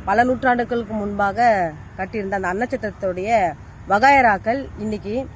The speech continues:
அந்த குடும்பத்தை சேர்ந்த அந்த தாயும் உங்களுடைய தீவிர ரசிகை, அந்த தாயோடைய பையன், அவங்களும் வந்து உங்க மேல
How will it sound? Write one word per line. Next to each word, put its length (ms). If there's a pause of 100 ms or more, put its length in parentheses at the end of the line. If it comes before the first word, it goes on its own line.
(320)
அந்த 240
குடும்பத்தை 420
சேர்ந்த 360
அந்த 220
தாயும் 400
உங்களுடைய 380
தீவிர 400
ரசிகை, 460 (600)
அந்த 260
தாயோடைய 920 (200)
பையன், 460
அவங்களும் 500
வந்து 420
உங்க 140
மேல 240